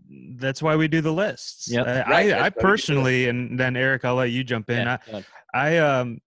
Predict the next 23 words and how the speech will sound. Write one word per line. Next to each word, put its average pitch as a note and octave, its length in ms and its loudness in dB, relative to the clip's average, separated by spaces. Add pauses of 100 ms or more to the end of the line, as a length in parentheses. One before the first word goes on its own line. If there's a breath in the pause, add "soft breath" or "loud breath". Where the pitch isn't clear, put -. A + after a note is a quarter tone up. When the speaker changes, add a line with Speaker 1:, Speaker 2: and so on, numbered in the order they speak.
(240)
Speaker 1:
I C3+ 100 2
woke E3 240 2
up D#3+ 160 2
that D#3+ 160 2
morning, E3 220 2
I D#3 40 -2
started D#3 300 -2
seeing C3+ 280 0
them, F3 260 -2
and B2 160 -2
I D3 140 2
said, C#3+ 300 2
"I C#3 140 2
hope D3+ 260 0
I'm," D#3 280 0
I D3 480 0
texted C3+ 500 -2
it. F2+ 160 -8 (160)
I B2+ 120 -2
texted D#3 480 -2
Coach. E3+ 340 0
I D3+ 40 0
said, D3+ 340 0